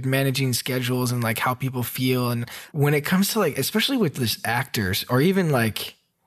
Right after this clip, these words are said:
uh, working with, with Ryan, or, like, working with other D Ps, like, people want you to ask that, like, want you to use them. I don't know. Maybe, yeah, maybe it is, like, the, the mystery of making a film, or the cool factor of making a film, that people just kind of, like,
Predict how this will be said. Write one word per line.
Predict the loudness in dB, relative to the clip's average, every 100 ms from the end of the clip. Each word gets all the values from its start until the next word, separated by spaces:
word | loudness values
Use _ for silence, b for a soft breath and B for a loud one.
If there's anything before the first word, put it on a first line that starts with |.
| B B B -6 0
uh, | 2 2 2
working | 2 2 2
with, | 0 -4 -16 -4
with | -2 0
Ryan, | 2 2 2 2
or, | 2
like, | 0 2
working | 0 2
with | 2
other | 2 0
D | 0 0
Ps, | 0 2 2 0 -2
like, | -2 -4 -10 b b b b b
people | 0 0 2 2
want | 4 4 2 0 0
you | 4 4 2
to | -2 -6 -2
ask | -2 -2 -4 -8 -12 -6
that, | -4 -2 -2
like, | -4 -4
want | 0 0 2
you | -2 -2
to | -2 -4
use | 0 0 -2
them. | -4 -8 -10 -20 _ -14 -2
I | 0
don't | 2
know. | 2
Maybe, | 2 4 2 0
yeah, | 0 2
maybe | 2 4 2
it |
is, | 2
like, | 0 -2
the, | -6
the | -6 -2 2 2 2 -2 -6 -12 b b b 0
mystery | 2 2 0 0 2
of | 0
making | -2 -2
a | -2
film, | -2 0 -2
or |
the | -2
cool | -4 0 2
factor | 2 0 -2 0
of | 0
making | 0 -2 -4
a |
film, | -2 0 0
that | 0 -2
people | -4 -2 -2
just | -2 -2 -2
kind | 0 0
of, | 0
like, | 0